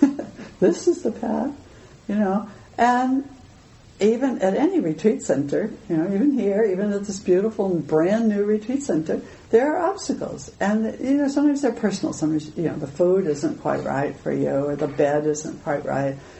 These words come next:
or the student next to you is breathing funny or wiggling or whatever. And, you know, or you don't like it that there's the, there's no walking paths, really. You know, you can't go for your really good long walk or run.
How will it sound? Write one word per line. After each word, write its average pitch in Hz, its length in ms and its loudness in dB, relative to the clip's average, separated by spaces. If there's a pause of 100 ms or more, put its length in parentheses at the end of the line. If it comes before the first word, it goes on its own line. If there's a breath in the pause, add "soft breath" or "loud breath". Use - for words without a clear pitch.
(160 loud breath)
or 175 100 6
the 180 140 2
student 180 480 0
next 143 380 -6
to 151 80 0
you 143 260 2
is 151 200 0
breathing 147 480 2
funny 143 540 -2
or 143 180 0
wiggling 147 760 0
or 139 200 -2
whatever. 143 800 0
And, 175 180 -4 (440 loud breath)
you 202 100 2
know, 170 160 4
or 175 100 4
you 180 140 2
don't 185 240 2
like 160 240 0
it 165 200 0
that 160 260 -2
there's 165 400 -2
the, 160 80 2
there's - 340 -4
no 160 80 4
walking 143 640 0
paths, 135 680 -4
really. 139 520 -2
You 147 80 0
know, 143 120 0
you 143 120 -2
can't 147 300 -6
go 139 240 0
for 139 160 -6
your 143 140 -2
really 143 280 -2
good 139 280 -2
long 135 480 0
walk 131 420 -2
or 143 120 -4
run. 135 540 -2